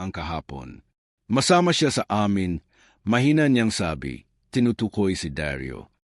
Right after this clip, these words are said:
"Alam ko," sagot ni Marco, "at mali ang ginawa niya sa inyo." "Sabi po ni Mama, may mga taong hindi marunong maging mabait," dagdag ni Teresa, parang inulit ang aral na pinanghahawakan niya para maunawaan ang mundo.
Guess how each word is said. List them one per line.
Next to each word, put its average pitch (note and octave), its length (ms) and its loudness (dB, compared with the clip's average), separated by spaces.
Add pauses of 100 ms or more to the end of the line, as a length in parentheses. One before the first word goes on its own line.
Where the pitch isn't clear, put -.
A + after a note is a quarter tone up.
"Alam B2+ 480 2
ko," F#2+ 320 -2 (320)
sagot A2+ 400 -2
ni F#2 80 -2
Marco, D#2 640 -8 (480)
"at D3 160 0
mali D#3+ 240 4
ang C#3+ 160 4
ginawa G#2+ 480 0
niya F#2 160 -6
sa E2 160 -12
inyo." C#2 480 -12 (400)
"Sabi D#3+ 320 4
po C#3 160 4
ni A2 160 4
Mama, E2+ 560 -2 (320)
may C#3+ 160 2
mga E3+ 240 2
taong C3+ 320 2
hindi A#2+ 320 2
marunong A2 480 2
maging F#2+ 320 -4
mabait," D#2+ 560 -8 (560)
dagdag G#2+ 480 0
ni A#2+ 160 0
Teresa, D#2 640 -8 (240)
parang D3+ 320 2
inulit B2 560 0
ang G2+ 160 -8
aral A2 400 -2
na G2 160 -4
pinanghahawakan F#2+ 1200 -6
niya E2+ 80 -8
para G#2+ 320 -4
maunawaan F2+ 800 -4
ang D2+ 160 -12
mundo. C#2+ 480 -10